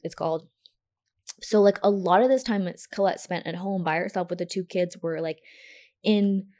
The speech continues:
less than ideal living situations with very little money. Like,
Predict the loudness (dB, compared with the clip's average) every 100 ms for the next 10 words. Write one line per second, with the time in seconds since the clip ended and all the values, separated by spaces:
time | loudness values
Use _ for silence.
0 | _ _ _ -2 6 6 6 2 4 4
1 | 2 4 8 8 8 4 -6 _ -20 -10
2 | 6 8 8 6 -2 -4 -2 0 0 -2
3 | -2 -2 -2 -4 -8 -8 -6 2 6 8
4 | 8 6 2 0 -2 -4 -6 -6 -6 -4
5 | -4 -4